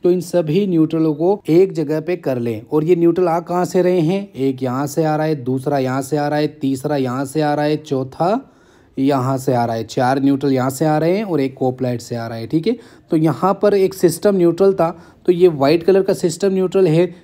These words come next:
इन सभी न्यूट्रलों को आपस में जोड़ने के लिए ये देख सकते हैं यहाँ से होते हुए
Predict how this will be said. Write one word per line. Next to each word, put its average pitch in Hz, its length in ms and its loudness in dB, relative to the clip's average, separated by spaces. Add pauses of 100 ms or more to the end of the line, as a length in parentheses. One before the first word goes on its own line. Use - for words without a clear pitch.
(200)
इन 202 120 0
सभी 190 440 0
न्यूट्रलों 190 480 4
को 196 180 4
आपस 175 360 0
में 190 160 -2
जोड़ने 156 460 2
के 175 180 4
लिए 147 340 4 (340)
ये 160 140 2
देख 170 180 0
सकते 190 220 -2
हैं 185 80 0
यहाँ 160 380 0
से 202 180 0
होते 147 320 2
हुए 156 340 2